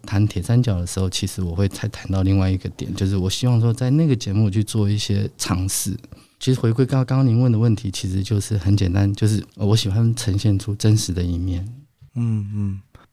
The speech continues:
Speaker 2: 你后来在得到金钟奖的时候，你有感受到说，因为其实应该很多电视人啊，或者是做创作的人，他们会觉得有一个殿堂上面得到一个奖，算是对于自己可能是风格或者是一个阶段或者是什么的肯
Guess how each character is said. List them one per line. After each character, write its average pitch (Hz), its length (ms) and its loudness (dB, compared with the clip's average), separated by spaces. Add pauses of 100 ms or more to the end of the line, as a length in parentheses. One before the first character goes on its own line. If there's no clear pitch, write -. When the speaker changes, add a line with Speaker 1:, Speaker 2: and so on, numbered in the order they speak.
(160)
Speaker 2:
你 139 60 0
后 247 160 -4
来 135 160 2
在 123 560 0 (220)
得 120 120 2
到 135 220 2
金 131 300 0
钟 127 280 0
奖 90 240 -4
的 82 140 -6
时 90 220 -6
候， 95 340 -2
你 131 120 2
有 175 160 2
感 87 260 -4
受 120 240 0
到 110 180 4
说， 98 400 -2 (320)
因 214 80 2
为 220 60 4
其 139 200 2
实 143 120 2
应 156 100 0
该 156 140 4
很 127 100 4
多 123 140 2
电 123 200 2
视 110 220 0
人 87 220 -4
啊， 87 60 -8
或 98 280 0
者 95 60 0
是 107 120 2
做 123 160 0
创 135 240 0
作 117 200 0
的 92 80 -6
人， 64 200 -10
他 - 140 -4
们 127 100 2
会 143 140 4
觉 98 160 -2
得 101 100 2
有 95 160 0
一 95 80 -2
个 104 120 0
殿 110 260 0
堂 95 240 -6
上 107 160 0
面 104 160 0
得 98 100 0
到 107 160 2
一 104 60 0
个 104 80 0
奖， - 240 -8
算 143 160 0
是 127 160 0
对 120 220 2
于 107 80 0
自 120 180 -2
己 98 260 -6 (200)
可 - 100 -4
能 110 100 2
是 - 120 0
风 139 240 0
格 92 200 -2
或 107 200 0
者 98 40 -2
是 104 80 -4
一 104 40 -4
个 104 100 0
阶 104 260 0
段 101 200 0
或 104 240 -2
者 95 80 0
是 107 100 0
什 95 160 -4
么 95 80 -2
的 104 80 2
肯 87 240 -4